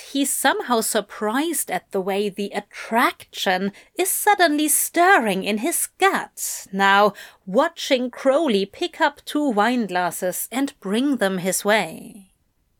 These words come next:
Surprised? Suddenly?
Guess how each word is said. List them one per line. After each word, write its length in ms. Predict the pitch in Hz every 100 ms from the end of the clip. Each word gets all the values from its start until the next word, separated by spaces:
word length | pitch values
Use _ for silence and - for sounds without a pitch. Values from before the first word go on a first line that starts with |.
| _ _ _ _ _
Surprised? 1080 | - - - 185 160 175 240 330 - - - _ _ _ -
Suddenly? 960 | - - 311 180 180 170 180 220 320